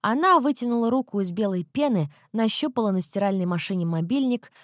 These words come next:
чуть не столкнула полупустой бокал, но все же удержала его за ножку. По поверхности стиралки гулко прошла вибрация. «Черт!»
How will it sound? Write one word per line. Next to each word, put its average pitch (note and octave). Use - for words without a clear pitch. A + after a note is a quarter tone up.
чуть E4+
не E4+
столкнула A3
полупустой E3+
бокал, D#3+
но G#3
все G#3+
же G#3+
удержала D#3+
его D#3
за D3+
ножку. C#3
По B3+
поверхности C#4
стиралки C4
гулко G#3
прошла F#3
вибрация. D#3+
«Черт!» -